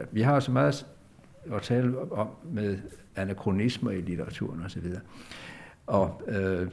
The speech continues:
det skal der selvfølgelig heller ikke være, men, men man kan jo altså få en læser med på hvad som helst, hvis man har det rigtige greb om sproget. Det er der, det hele begynder og ender.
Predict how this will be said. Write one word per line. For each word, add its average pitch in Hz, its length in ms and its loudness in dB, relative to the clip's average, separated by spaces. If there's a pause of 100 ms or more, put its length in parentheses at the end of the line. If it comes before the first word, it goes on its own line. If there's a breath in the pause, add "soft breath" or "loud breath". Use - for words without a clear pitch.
det 151 220 10
skal 127 200 6
der 123 80 6
selvfølgelig 131 420 6
heller 120 180 4
ikke 98 180 0
være, 90 220 2 (120)
men, 98 300 0
men 104 240 2
man 110 160 2
kan 120 100 4
jo 107 160 4
altså 104 260 4
få 117 280 2
en 101 340 0 (180)
læser 127 380 6 (120)
med 117 120 4
på 120 120 0
hvad 113 160 4
som 120 160 -2
helst, 104 220 0
hvis 107 200 -4
man 104 240 -2 (120)
har 151 420 2
det 98 100 0
rigtige 107 340 2
greb - 360 -4
om 95 180 -8
sproget. - 420 -8
Det 113 160 2
er 170 100 8
der, 170 200 4
det 139 100 0
hele 151 220 4
begynder 135 380 0
og 101 260 -4
ender. 120 180 2